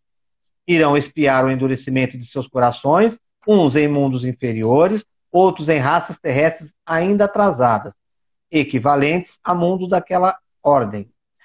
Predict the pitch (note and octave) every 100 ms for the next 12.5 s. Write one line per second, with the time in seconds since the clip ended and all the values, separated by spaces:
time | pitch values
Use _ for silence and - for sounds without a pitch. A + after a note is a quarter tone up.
0 | _ A3 A3 - E3+ F3+ D#3+ D#3 D3+ C#3+
1 | C#3 C3+ C3 B2 B2+ C3 E3 F3+ G#3 -
2 | - _ _ _ _ E3 C#3+ D#3+ F3 G3+
3 | G3 G3 A3+ D3 A#2+ G#2 - _ - F3
4 | E3+ C#3 D3 C3+ C3+ - F#3+ F#3 A2 -
5 | D3 D3+ E3 E3 F#3+ G3 B2+ A#2 C#3+ C3+
6 | - C#3 C#3+ C#3 C3 B2 - _ _ _
7 | C3+ E3 G#3 E3+ - E3 E3 - G#3+ G3
8 | D3+ A#2+ G2+ _ _ _ _ - B2 C#3
9 | C3+ C3 C3 C3+ F#3 G#3+ G#3 A3+ G#3 F3+
10 | F3 D#3 E3 - G3+ G#3+ G#3 G#3+ - -
11 | - - D#3 D#3 - _ - - F#3+ F#3
12 | F#3 G3 C#3 B2+